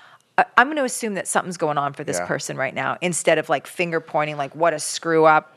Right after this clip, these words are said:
Speaker 2: Yeah.
Speaker 1: you know, blah, blah, blah.
Speaker 2: Yeah. Wow. And that can start right now.
Speaker 1: Absolutely.
Speaker 2: Love it.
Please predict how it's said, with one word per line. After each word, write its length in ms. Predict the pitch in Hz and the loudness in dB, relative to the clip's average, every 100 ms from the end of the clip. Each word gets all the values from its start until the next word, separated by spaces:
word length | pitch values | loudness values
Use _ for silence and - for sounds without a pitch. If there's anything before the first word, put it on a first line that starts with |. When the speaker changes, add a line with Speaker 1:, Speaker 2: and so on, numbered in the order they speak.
| - | 0
Speaker 2:
Yeah. 140 | 113 | 2
Speaker 1:
you 60 | 160 | 2
know, 100 | 147 | 2
blah, 220 | 156 151 | 4 4
blah, 140 | 143 | 4
blah. 200 | 135 - - - | -2 -4 -6 2
Speaker 2:
Yeah. 220 | 127 123 - _ _ _ | 6 6 2 _ _ _
Wow. 280 | 113 135 120 | 4 6 6
And 100 | 135 | 4
that 100 | 180 | 0
can 80 | 165 | 0
start 240 | - 139 | 0 2
right 180 | 127 139 | 4 2
now. 220 | 156 147 - - | 2 -2 -4 -2
Speaker 1:
Absolutely. 440 | 175 - 170 170 - _ _ - | -2 -2 -8 -10 -12 _ _ 2
Speaker 2:
Love 240 | 160 151 | 6 6
it. 120 | 123 | 4